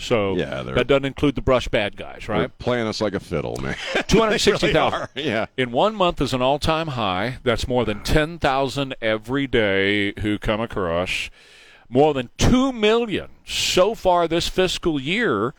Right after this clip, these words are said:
Speaker 1: homeless people have brought into the, b-, remember, when I say two hundred sixty thousand in one month,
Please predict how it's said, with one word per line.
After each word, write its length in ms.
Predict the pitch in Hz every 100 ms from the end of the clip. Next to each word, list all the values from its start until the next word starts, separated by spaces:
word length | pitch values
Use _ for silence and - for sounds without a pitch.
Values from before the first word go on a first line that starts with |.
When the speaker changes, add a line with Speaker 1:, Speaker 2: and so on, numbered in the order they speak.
| _ _ -
Speaker 1:
homeless 460 | 170 226 233 175
people 360 | - 120 127 147
have 160 | 143 131
brought 200 | 151 156
into 200 | 147 160
the, 120 | 127
b-, 120 | 127 185
remember, 420 | 170 190 233 175
when 140 | 113 151
I 60 |
say 200 | 175 226
two 180 | 214 220
hundred 160 | 214 196
sixty 320 | - - 165
thousand 460 | 151 165 175 147 139
in 100 | 120
one 180 | 120 127
month, 200 | 135